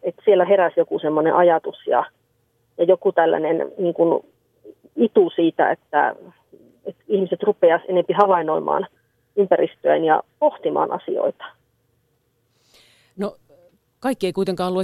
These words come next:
Speaker 2: kirjoja. Ja, ja ne
Speaker 1: Ei.
Speaker 2: saavuttaa vain pi-,
Speaker 1: <laughs>
Speaker 2: ja ka-, se saavuttaa vain pienen osan ihmisiä.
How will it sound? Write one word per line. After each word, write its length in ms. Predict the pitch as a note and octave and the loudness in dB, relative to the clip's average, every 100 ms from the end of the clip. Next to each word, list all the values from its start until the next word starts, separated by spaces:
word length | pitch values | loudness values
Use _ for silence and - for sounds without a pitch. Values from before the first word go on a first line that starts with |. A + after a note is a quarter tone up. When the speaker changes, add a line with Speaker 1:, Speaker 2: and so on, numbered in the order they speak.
| - | -4
Speaker 2:
kirjoja. 480 | D3 G3 D3 F2+ - - - _ _ _ _ E3+ | -4 -4 -4 -8 -12 -16 -20 _ _ _ _ -12
Ja, 140 | E3 - | -12 -12
ja 160 | D#3 D3+ - | -12 -10 -4
ne 140 | E3+ | 4
Speaker 1:
Ei. 80 | A3+ | 6
Speaker 2:
saavuttaa 400 | F#3+ F3+ - B3 | 6 2 0 2
vain 180 | F#3+ A3 | 4 2
pi-, 80 | A#3+ A3 | 2 -2
Speaker 1:
<laughs> 40 | |
Speaker 2:
ja 60 | G3 | 0
ka-, 80 | - - - | 0 -2 -4
se 120 | G#3+ | -4
saavuttaa 460 | G3 G3+ F3 F3+ E3 | -2 -2 -4 -4 -2
vain 180 | F3+ F3 | -4 -4
pienen 340 | A3+ F3+ C#3+ | -4 -4 -4
osan 300 | D#3 F3+ D3+ A2+ | -8 -8 -10 -10
ihmisiä. 500 | D3 D#3+ B2 C3+ | -12 -10 -10 -10